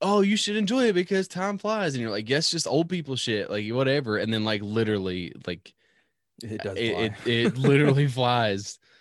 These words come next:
Speaker 1: You know, she, she'll be four n-, at her next birthday. I mean, your kid will be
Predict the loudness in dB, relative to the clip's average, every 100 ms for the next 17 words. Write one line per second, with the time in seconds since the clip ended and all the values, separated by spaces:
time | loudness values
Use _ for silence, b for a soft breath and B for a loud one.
0 | b b _ -4 -2 0 -2 -4 -6 -4
1 | -2 -2 -2 -4 -2 -2 -2 -6 -14 _
2 | _ -20 -2 2 6 6 4 0 -4 -4
3 | 0 0 0 0 0 0 -2 0 -2 0
4 | 0 0 -2 -2 -4